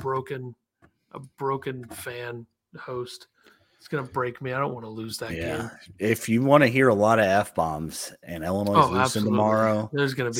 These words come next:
Speaker 2: stop, <laughs> stop on by,
Speaker 1: record
Speaker 2: uh,
Speaker 1: setting, probably.
Speaker 2: the watch party. So
Speaker 1: I mean, I think if we look back at the middle of the Texas game when they were getting beat, what I said might not have been wrong. I kept calling them soft and how much,
Speaker 2: Yeah.
Speaker 1: you know,
Speaker 2: Yeah.
Speaker 1: I look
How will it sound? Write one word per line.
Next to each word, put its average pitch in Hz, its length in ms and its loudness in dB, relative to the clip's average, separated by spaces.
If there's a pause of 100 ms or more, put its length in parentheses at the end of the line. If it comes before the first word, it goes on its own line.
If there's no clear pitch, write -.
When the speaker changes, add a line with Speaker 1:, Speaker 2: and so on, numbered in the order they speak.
(160)
Speaker 2:
stop, 117 220 6 (100)
<laughs> - 60 -14
stop - 440 2
on 143 140 4
by, 92 520 0 (100)
Speaker 1:
record 151 420 6
Speaker 2:
uh, - 20 -2
Speaker 1:
setting, 104 420 -2 (140)
probably. 113 360 -6
Speaker 2:
the 95 80 6
watch 95 300 2
party. 73 360 -8
So 82 400 -6
Speaker 1:
I 185 80 12
mean, 196 140 12
I 196 160 12
think 277 200 8
if 240 80 8
we 190 120 12
look 185 300 12
back 202 240 10
at 202 60 6
the 170 80 6
middle 185 300 8
of 202 80 6
the 170 60 2
Texas 165 440 -2
game 196 220 2
when 156 100 2
they 156 80 6
were 151 120 0
getting 139 300 -2
beat, 139 400 -4 (480)
what 165 320 4
I 254 140 8
said 214 260 10
might 175 200 10
not 170 160 6
have 160 80 4
been 156 100 4
wrong. 131 260 2 (500)
I 147 160 4
kept 220 320 2
calling 185 320 6
them 160 80 0
soft 180 560 6
and 147 120 -4
how 156 140 4
much, 165 200 4
Speaker 2:
Yeah. 226 140 6
Speaker 1:
you 170 100 -4
know, 131 280 -6 (420)
Speaker 2:
Yeah. 123 140 -4 (640)
Speaker 1:
I 139 100 -4
look 180 240 -6